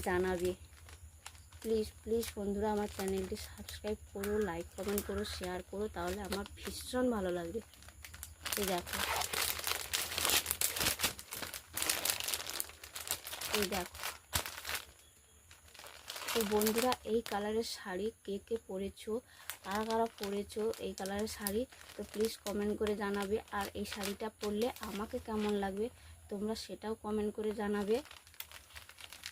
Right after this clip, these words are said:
এই দেখো, তো আমি বেশি কিছু কেনাকাটা করিনি,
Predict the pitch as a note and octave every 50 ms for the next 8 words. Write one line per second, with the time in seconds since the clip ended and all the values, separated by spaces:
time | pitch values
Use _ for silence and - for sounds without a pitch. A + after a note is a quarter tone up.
0 | - - - - G3+ G3+ G3 G3+ - - G3+ - - - - - - - - -
1 | - - - - - - - - - - - - - - - - - - - -
2 | - - - - - - - - - - - - - - - - - - - -
3 | - B3 A#3+ A3+ G#3 G3+ G#3+ A#3+ A#3+ G#3+ G#3 G3+ G3+ - - - A#3+ A#3+ B3 A#3+
4 | - - - B3+ C4 C#4 - - - - - - - G#3 G3+ G#3+ A3 G#3+ A3 G#3+
5 | A#3+ A#3+ - - - G3+ G3+ G3+ G#3+ G#3+ A3 A#3